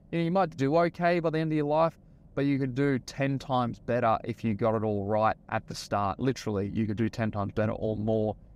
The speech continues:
if you set up your structures and did it properly. So don't buy property in your own name, the old, or don't buy it in yourself and partner's name.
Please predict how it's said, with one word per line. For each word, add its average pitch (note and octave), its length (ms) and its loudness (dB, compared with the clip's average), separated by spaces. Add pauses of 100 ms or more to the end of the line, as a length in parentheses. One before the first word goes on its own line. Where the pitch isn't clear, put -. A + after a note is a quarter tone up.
(120)
if A2 140 -6
you G#2+ 80 -2
set A2+ 220 2
up G#2+ 160 2
your G#2 80 0
structures G#2 560 -4
and G#2+ 200 -8
did G#2 120 -2
it - 120 -8
properly. G2+ 400 -4
So A#2+ 280 0 (500)
don't E3+ 180 4
buy E3+ 160 6
property C3+ 300 2
in B2+ 80 0
your A#2+ 140 0
own A2+ 180 0
name, B2 380 -2 (500)
the C3 140 0
old, B2 420 2 (280)
or B2 140 0
don't C3 220 0
buy A#2+ 180 4
it A#2 60 2
in G#2+ 300 -2
yourself A2+ 400 0
and G#2+ 120 -4
partner's A#2 520 0
name. A2+ 420 -2